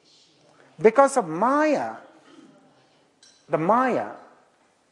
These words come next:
Shiva commits the fatal mistake because Shiva and Shakti are inseparable. Shakti veils Shiva to such an extent that Shiva, who is of the very nature of intelligence,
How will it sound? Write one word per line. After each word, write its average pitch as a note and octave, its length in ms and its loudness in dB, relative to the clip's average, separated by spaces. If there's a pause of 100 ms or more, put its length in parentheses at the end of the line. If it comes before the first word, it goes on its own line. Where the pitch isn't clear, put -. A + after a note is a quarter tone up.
(100)
Shiva C#4 500 2
commits G#3+ 460 -6 (260)
the F3+ 80 2
fatal A#3+ 400 0
mistake G3+ 760 -4
because F#3+ 280 2
Shiva B3 440 0
and G#3 120 -6
Shakti G#3+ 520 -4
are F3+ 240 2
inseparable. F3 880 -2 (480)
Shakti B3+ 500 2
veils G#3+ 460 0 (160)
Shiva G#3 400 2
to F#3 80 -10
such F3+ 280 -4
an F#3+ 100 0
extent C3 640 -8 (440)
that G3+ 160 4
Shiva, C#4 400 2
who C4 120 -4
is A#3 120 -4
of G3 80 -4
the F3+ 60 2
very A3+ 220 2
nature A#3+ 380 -2 (180)
of E3+ 220 -2
intelligence, D#3 880 -4